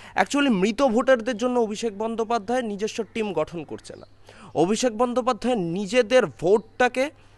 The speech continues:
এনশিওর করবার জন্য ডেড ভোটার দিয়ে যে পশ্চিমবঙ্গের সরকার দীর্ঘদিন স্বাবলম্বী রয়েছে,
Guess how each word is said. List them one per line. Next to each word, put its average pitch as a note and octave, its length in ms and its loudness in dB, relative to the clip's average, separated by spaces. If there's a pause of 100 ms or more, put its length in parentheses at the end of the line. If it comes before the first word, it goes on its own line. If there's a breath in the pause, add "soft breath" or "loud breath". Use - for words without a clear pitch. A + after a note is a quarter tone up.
(340 soft breath)
এনশিওর C4 640 6
করবার G#3+ 420 4
জন্য G#3+ 380 -2 (580 soft breath)
ডেড A#3 280 6
ভোটার A3 500 2
দিয়ে C4 240 2
যে C4+ 240 -2 (160)
পশ্চিমবঙ্গের B3+ 840 2
সরকার G#3 760 0
দীর্ঘদিন G#3+ 640 0
স্বাবলম্বী C4 720 0
রয়েছে, A#3 360 2